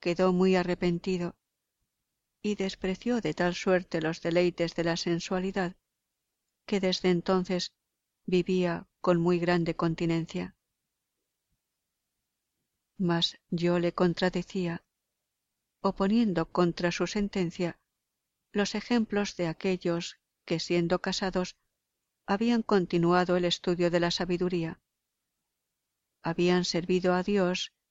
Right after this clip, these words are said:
y conservado y amado fielmente a sus amigos. Pero, a la verdad, estaba yo muy lejos de la grandeza de ánimo de aquellos que citaba.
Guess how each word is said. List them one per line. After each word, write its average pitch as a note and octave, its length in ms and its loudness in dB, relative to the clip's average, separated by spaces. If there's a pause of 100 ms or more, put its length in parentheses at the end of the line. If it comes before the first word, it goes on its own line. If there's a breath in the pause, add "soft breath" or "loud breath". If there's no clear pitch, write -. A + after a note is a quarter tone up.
(360)
y G3 140 -2
conservado F3+ 760 -2
y E3 120 0
amado F3 500 0 (100)
fielmente F3 720 0
a E3 100 -2
sus - 240 -4
amigos. E3+ 480 -2 (2750)
Pero, G3 400 -2 (100)
a G3 140 -2
la F#3+ 100 0
verdad, F#3+ 500 0 (1200)
estaba G#3 500 -4
yo F#3 300 2
muy F#3+ 160 4
lejos F3+ 500 0
de F#3 80 0
la F3 140 2
grandeza F3 520 2
de F#3 140 0
ánimo E3+ 460 2
de F3 160 0
aquellos E3+ 480 -2
que F3+ 120 -2
citaba. F3 520 -4